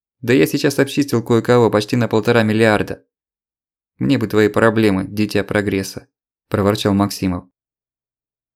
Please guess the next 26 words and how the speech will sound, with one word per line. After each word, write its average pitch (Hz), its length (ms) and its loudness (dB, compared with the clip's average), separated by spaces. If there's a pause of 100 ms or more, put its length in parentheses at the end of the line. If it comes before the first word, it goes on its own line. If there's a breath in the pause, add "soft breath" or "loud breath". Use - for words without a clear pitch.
(220)
Ноги 127 360 4
Исмаила 120 440 2
конвульсивно 117 580 0
задёргались, 104 800 0
тело 117 220 2
скрючилось, 107 720 -4 (120)
потом 147 280 2
размякло, 104 720 0
кисть 123 220 -2
безвольно 104 460 0
упала 104 300 0
на 98 180 0
пол. 107 320 -12 (440)
На 104 120 0
мизинце 123 460 0
блеснул 98 480 -2
перстень. - 480 -8 (920)
Максимов 120 400 0
присел 120 320 0
на 113 100 0
корточки 110 460 -2
и 107 60 0
взял 107 200 0
его 101 220 -2
за 104 140 2
кисть. - 440 -12